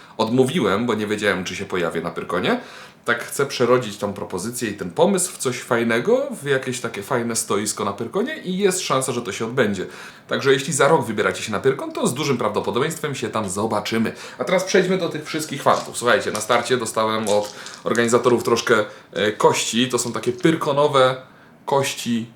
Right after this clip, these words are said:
D osiem. Kilka ich mam, więc będę wykorzystywał. Jak już pójdę grać w R P G jakieś, to będę wykorzystywał. Mam też przypinki pyrkonowe. Takie ananasowe.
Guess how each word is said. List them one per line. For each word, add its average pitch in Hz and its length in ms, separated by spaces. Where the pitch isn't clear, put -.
D 117 220
osiem. 123 480
Kilka 214 260
ich 165 180
mam, 113 140
więc 127 220
będę 131 220
wykorzystywał. 131 800
Jak 113 180
już 123 100
pójdę 139 300
grać 131 200
w - 140
R 139 120
P 135 140
G 117 120
jakieś, 113 500
to 120 100
będę 120 240
wykorzystywał. 117 580
Mam 175 140
też 240 120
przypinki 170 540
pyrkonowe. 113 600
Takie 117 320
ananasowe. 160 920